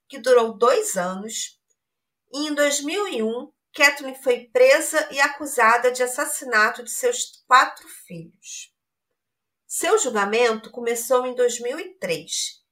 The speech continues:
e a acusação alegava que Kathleen sufocou seus quatro filhos com um travesseiro em um momento de frustração.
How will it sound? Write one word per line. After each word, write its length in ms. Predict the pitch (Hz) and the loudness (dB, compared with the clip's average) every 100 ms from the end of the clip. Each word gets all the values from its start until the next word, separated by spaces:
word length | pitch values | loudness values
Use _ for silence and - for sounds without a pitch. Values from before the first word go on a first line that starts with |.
| _ _ _ | _ _ _
e 140 | 233 269 | 2 8
a 160 | 269 | 8
acusação 800 | 277 339 381 359 359 - 247 254 | 8 -2 -2 0 0 0 2 2
alegava 580 | 254 240 208 196 220 220 | 2 0 2 4 4 0
que 180 | 208 - _ | -8 -16 _
Kathleen 520 | 269 262 269 208 175 | 0 0 0 -10 -12
sufocou 680 | 180 - 294 294 269 269 262 | -10 -10 -8 -2 -2 2 0
seus 340 | 269 277 254 - | 0 -6 -6 -4
quatro 480 | - 285 339 - | 4 4 4 -2
filhos 540 | - - 233 247 247 - | -14 -14 -14 -10 -10 -8
com 220 | 247 240 | -4 -4
um 60 | 240 | -4
travesseiro 920 | 240 269 311 - - 196 220 226 226 | -4 -4 -6 -10 -8 -8 -6 -8 -8
em 180 | 233 262 | -10 -10
um 60 | 285 | -6
momento 440 | 269 233 226 226 | -6 -4 -8 -8
de 160 | - - | -14 -18
frustração. 880 | - - - - - 294 - 147 - | -16 -10 -8 -6 -6 -6 -10 -12 -14